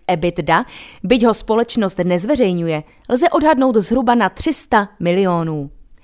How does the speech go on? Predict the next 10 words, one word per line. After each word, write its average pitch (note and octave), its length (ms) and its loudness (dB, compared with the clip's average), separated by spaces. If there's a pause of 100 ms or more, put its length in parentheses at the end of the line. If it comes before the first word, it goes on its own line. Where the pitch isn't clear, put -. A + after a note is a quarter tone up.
(640)
Dosud C4 440 2
to C4 120 2
šlo B3+ 200 0
takřka G#3 420 -2
samo. F#3+ 380 0 (520)
Teď - 240 0
už D4 200 -4
ale C#4+ 160 4
musíme A#3+ 400 2
makat, G#3 300 0